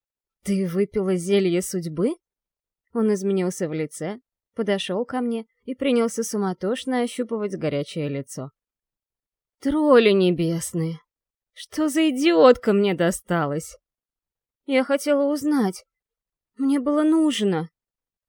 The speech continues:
Я потёрла запястьем кипящий лоб. Мысли за ним плавились, растекались ленивой ртутной жижей, с трудом соединяясь в слова. «Я так устала сомневаться.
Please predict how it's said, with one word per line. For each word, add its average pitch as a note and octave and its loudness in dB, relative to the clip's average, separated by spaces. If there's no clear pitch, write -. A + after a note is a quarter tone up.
Я A3+ -2
потёрла A#3 -2
запястьем F#3+ -4
кипящий C#3+ -10
лоб. B2+ -10
Мысли G3+ 0
за E3 -2
ним D#3 -4
плавились, G#3 -6
растекались A#3 -4
ленивой F3 -2
ртутной C#3 -10
жижей, G3 -6
с - -20
трудом G#3 -2
соединяясь F3 -4
в - -20
слова. C3+ -8
«Я A3+ -2
так A#3+ -4
устала A#3 0
сомневаться. G#3 -4